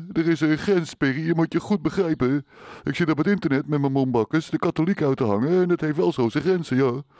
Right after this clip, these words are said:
Wat zei je ook eigenlijk weer? Hoeveel dode mensen? Nou, dat maakt ook niet uit. Ik heb het niet over dode mensen, ik heb het over, eh,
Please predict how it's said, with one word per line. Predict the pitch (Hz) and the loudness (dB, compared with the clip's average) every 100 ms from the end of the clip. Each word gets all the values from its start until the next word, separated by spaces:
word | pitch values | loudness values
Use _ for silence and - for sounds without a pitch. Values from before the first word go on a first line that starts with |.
| - - - - - _ | -20 -20 -20 -20 -20 _
Wat | - 123 | -6 0
zei | 170 | 2
je | 170 | 2
ook | 165 | 2
eigenlijk | 156 143 151 | 0 0 0
weer? | 180 208 135 113 _ | 2 0 -2 -10 _
Hoeveel | - 180 190 214 190 _ | -2 2 2 0 -6 _
dode | - 170 170 | -2 2 2
mensen? | 165 170 - 202 | 2 0 0 0
Nou, | 175 196 190 | 2 4 4
dat | |
maakt | 190 202 | 2 2
ook | 190 190 | 0 -2
niet | 185 | -2
uit. | 185 - - _ _ _ _ _ _ _ _ _ _ _ _ _ - | -2 -2 -10 _ _ _ _ _ _ _ _ _ _ _ _ _ -6
Ik | 123 | -2
heb | 143 | 0
het | 135 | 0
niet | 156 | 0
over | 156 135 | 0 0
dode | 175 160 143 | 2 2 2
mensen, | 180 160 160 175 | 0 0 0 0
ik | - | -2
heb | 151 | -2
het | 139 | 2
over, | 147 123 | 0 0
eh, | 123 131 123 113 | 0 2 2 2